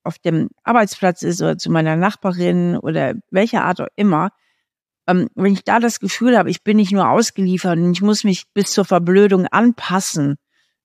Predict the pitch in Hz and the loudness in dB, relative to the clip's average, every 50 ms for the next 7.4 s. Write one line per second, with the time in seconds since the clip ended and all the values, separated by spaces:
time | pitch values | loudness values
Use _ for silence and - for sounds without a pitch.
0 | _ _ - 185 175 175 175 180 180 175 175 170 175 170 - 180 165 - - 196 | _ _ -2 0 0 0 0 0 0 2 2 2 0 0 -2 -4 -6 -2 0 2
1 | 190 233 - - 190 - - 185 165 165 160 160 139 120 139 185 180 175 175 190 | 2 2 0 -2 -8 -6 -4 -2 0 0 0 0 -2 -2 -2 -2 -2 0 0 0
2 | 208 226 247 247 214 180 147 - 170 - - - 196 185 185 165 - - - 202 | 2 2 2 2 2 0 -2 -4 -6 -8 -6 -4 -2 -2 -2 -2 -2 -2 0 2
3 | 214 208 208 202 190 170 160 165 185 185 185 - - 180 - - 151 156 156 160 | 2 2 2 0 -2 0 0 2 2 2 2 2 0 -2 -2 0 0 0 0 0
4 | 147 - - 151 156 160 147 - - - - 180 170 170 160 160 156 151 151 156 | -2 -2 -2 -2 -2 -2 -2 -4 -6 -6 -4 -2 0 0 0 0 0 0 0 0
5 | 156 156 151 165 196 202 202 185 175 156 - 101 139 151 160 156 - 156 139 156 | 0 0 2 2 4 4 4 4 2 0 0 0 0 0 0 -2 -4 -4 -4 -4
6 | - - - - - - - - 175 185 190 170 - - 185 185 170 - 165 143 | -4 -4 -6 -10 -12 -10 -6 -2 -2 0 0 -2 -2 0 0 0 0 -2 -2 -2
7 | 160 165 - - _ _ _ | -4 -4 -4 -8 _ _ _